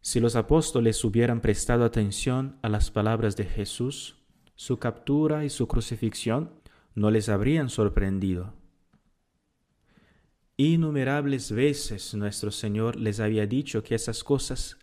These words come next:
eran necesarias. Lo mismo debe decirse de la Iglesia en su peregrinaje por este mundo.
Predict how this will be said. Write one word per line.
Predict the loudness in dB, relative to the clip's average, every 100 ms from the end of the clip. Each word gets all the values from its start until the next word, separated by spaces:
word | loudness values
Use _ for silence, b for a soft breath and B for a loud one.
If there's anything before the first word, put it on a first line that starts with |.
| _
eran | -4 -4 -4 -2
necesarias. | 2 2 2 -4 -2 -2 0 -2 -6 -10 -16 -16 -20 _ _ _ _ _ _ _ _ _ _ _ _ _ _ _ _ _ _ _ -20 _ _ _ _ _ _ _
Lo | 0 2
mismo | 4 2 0
debe | 0 2 2
decirse | 2 0 -2 0 0
de | 0
la | 0
Iglesia | 0 0 -2 -6 -10 -12 -20 _ _ -8
en | -6
su | -4 -2
peregrinaje | 0 0 2 0 0 -2 -6
por | -4 -2
este | -2 -2 -2
mundo. | -2 -4 -6 -6 -8